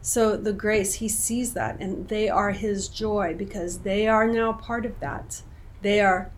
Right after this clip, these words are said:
entering into this functioning of grace in the world.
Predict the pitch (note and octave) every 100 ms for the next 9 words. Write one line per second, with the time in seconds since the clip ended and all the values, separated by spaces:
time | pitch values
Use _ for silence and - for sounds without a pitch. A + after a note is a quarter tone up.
0 | - A3 B3+ B3+ C4 A#3 A3 A#3 - G#3
1 | F#3+ F3+ - - - - - - - -
2 | C4 C4 - G#3+ G3 - F#3+ F#3+ F#3 B2
3 | - - - G3 G#3 F4 - -